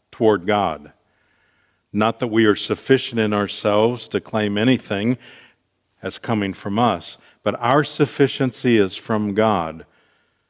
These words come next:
who has made us sufficient to be ministers of a new covenant, not of the letter,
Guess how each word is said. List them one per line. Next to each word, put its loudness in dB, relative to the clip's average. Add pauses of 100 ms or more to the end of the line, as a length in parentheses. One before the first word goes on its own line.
(120)
who 4
has 2
made 4
us 2
sufficient -6 (160)
to -14
be -4
ministers 0
of -4
a -2
new 0
covenant, -4 (760)
not 2
of 0
the 4
letter, 0